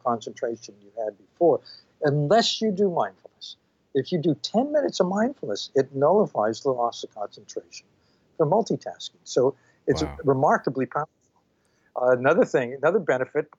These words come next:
Speaker 1: for students is this. You learn better. Working memory, as we call it, is stronger. The ability to pay attention to what you're taking in, transfer it to long-term memory, and bring it back. So s-,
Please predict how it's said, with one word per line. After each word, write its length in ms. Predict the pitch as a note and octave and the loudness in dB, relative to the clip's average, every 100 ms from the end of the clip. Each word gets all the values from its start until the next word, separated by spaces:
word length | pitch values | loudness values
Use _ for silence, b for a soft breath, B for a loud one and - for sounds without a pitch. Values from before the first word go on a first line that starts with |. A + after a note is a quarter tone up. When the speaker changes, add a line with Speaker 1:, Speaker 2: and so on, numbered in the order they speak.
| _ | _
Speaker 1:
for 100 | - | -12
students 680 | B2 - G3+ G#3+ C3+ - - - | -10 -4 -2 -2 -6 -12 -12 -6
is 200 | C3+ A2 | -6 0
this. 460 | A3 B2 - - _ _ | 2 2 -4 -14 _ _
You 160 | D3+ D3+ | -6 -6
learn 420 | C#3+ D#3 G#3+ A3 | -6 -6 -4 -4
better. 240 | D3 G2+ - - | -4 -6 -10 -4
Working 420 | G3 G#3+ F3+ C3+ | -2 -2 -4 -4
memory, 300 | C3+ D#3 D3 _ | -4 -4 -6 _
as 60 | _ | _
we 60 | A2+ | -20
call 280 | - A2 A2 | -14 -12 -12
it, 80 | |
is 120 | A#2+ - | -12 -14
stronger. 460 | - C#3 C3+ C3 _ _ b b b | -8 -8 -8 -12 _ _ b b b
The 60 | C#3 | -4
ability 400 | A#2 D#3 D#3+ D#3+ | 4 4 6 2
to 240 | - A#2 A#2+ _ _ _ _ | 2 0 -2 _ _ _ _
pay 100 | - | 2
attention 480 | F3 - F#3 E3 F#3+ | 4 4 0 0 0
to 60 | E3 | 0
what 180 | D3 C#3+ | -2 -4
you're 120 | B2+ | -4
taking 420 | - D3 B2 A#2 A2+ | 0 2 2 -4 -4
in, 380 | D3 E3+ G#3+ - _ _ - | 0 0 0 -6 _ _ -6
transfer 480 | D#3+ D#3+ F#3 - | 0 0 0 -2
it 80 | E3+ | -4
to 80 | - | -2
long-term 500 | D3 D3+ D3 - D#3 | 0 2 0 -2 0
memory, 300 | D3 D#3+ E3 | 0 2 0
and 100 | A#2 | 0
bring 200 | A2+ D3 | 0 2
it 100 | E3 | 2
back. 240 | D#3 G#2+ E2+ _ _ _ _ | 2 0 -2 _ _ _ _
So 300 | - D3 C3+ | 0 4 4
s-, 180 | A2+ | 2